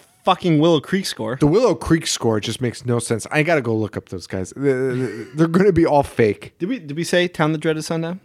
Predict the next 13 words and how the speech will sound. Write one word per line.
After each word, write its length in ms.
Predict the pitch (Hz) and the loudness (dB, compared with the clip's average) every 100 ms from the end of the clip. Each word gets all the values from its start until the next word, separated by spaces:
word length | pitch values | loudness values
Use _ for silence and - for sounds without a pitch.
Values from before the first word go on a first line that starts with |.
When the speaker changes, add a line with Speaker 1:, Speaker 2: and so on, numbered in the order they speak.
| - | -2
Speaker 2:
Yeah. 180 | 107 92 - _ | 0 0 -6 _
Speaker 1:
Okay. 120 | - - _ _ - | -20 -20 _ _ -10
Uh, 360 | 131 131 123 - _ | -4 -2 -4 -8 _
did 80 | 120 | -14
we 60 | 113 | -4
say 160 | 135 | -2
the, 120 | 113 107 | -2 -4
the 260 | 98 123 | -4 -2
Den? 240 | 113 135 143 _ _ _ _ _ _ | 2 2 2 _ _ _ _ _ _
Speaker 2:
No. 460 | 120 127 123 95 90 - | 4 6 6 2 -4 -14
Speaker 1:
The 140 | 127 | -12
Den. 400 | 110 131 120 107 - _ _ _ _ _ _ _ _ _ _ _ _ | -8 -8 -8 -12 -18 _ _ _ _ _ _ _ _ _ _ _ _
Speaker 2:
Seventy-two. 1080 | - - 120 117 120 113 107 - 92 53 104 | -12 -2 2 2 2 -2 -4 -6 -4 -4 -8